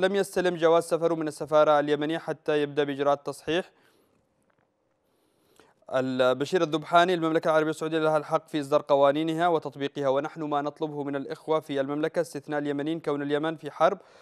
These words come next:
وخراب، والمغترب، آه، الخارج من المملكة لا يمكن أن يحصل على أي عمل في اليمن، وسيكون عبء على الأسر". الأخ فاروق الذماري ي-، هو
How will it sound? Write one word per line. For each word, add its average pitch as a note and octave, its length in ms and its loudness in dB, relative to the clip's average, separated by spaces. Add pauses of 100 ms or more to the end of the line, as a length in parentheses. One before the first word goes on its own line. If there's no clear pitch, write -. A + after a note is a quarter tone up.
(160)
وخراب، D3 500 4
والمغترب، C#3+ 680 -2
آه، A#2+ 500 4
الخارج C#3 300 -2
من C3+ 80 -6
المملكة C3+ 280 -6
لا C#3 80 0
يمكن D3 240 0
أن C#3+ 100 -4
يحصل C#3+ 240 -6
على C3+ 140 0
أي C#3 180 -4
عمل C3+ 180 -6
في C3+ 120 -14
اليمن، D#3 380 -2 (680)
وسيكون C#3 600 -2
عبء C3 300 -4
على B2+ 260 2
الأسر". C#3 520 -4 (640)
الأخ C#3+ 180 4
فاروق D3 300 6
الذماري D3 340 0
ي-، C3 400 -2
هو C#3 320 0